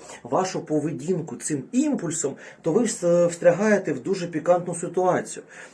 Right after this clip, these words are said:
Вам здається, що це не ви. Що це не ви вкрали кукурудзу,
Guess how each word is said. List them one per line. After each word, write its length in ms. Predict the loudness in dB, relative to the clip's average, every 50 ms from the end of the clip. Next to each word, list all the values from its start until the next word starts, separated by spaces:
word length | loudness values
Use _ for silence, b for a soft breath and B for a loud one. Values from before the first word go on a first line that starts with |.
| B B B -12
Вам 380 | 0 4 6 6 6 6 2
здається, 540 | -2 -2 0 0 2 2 2 2 2 0 -2
що 180 | -4 -4 -6 -6
це 240 | -2 2 4 4 4
не 120 | 4 0
ви. 220 | -2 -6 -10 -16 B B B B B
Що 120 | 0 4
це 160 | 6 6 6
не 100 | 6 6
ви 140 | 4 4 2
вкрали 420 | 0 0 -2 0 2 4 4 4 2
кукурудзу, 580 | 0 -6 -10 -10 -8 -8 -8 -8 -8 -10 B